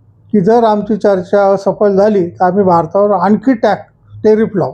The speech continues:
जे आता पन्नास लावला तर अजून पन्नास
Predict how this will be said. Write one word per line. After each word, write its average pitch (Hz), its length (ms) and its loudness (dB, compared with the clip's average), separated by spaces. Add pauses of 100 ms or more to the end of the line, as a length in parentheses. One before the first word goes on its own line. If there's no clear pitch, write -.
(520)
जे 190 60 2
आता 190 240 -2
पन्नास 214 440 0
लावला 220 260 2
तर 220 120 0
अजून 214 320 2
पन्नास 226 420 -2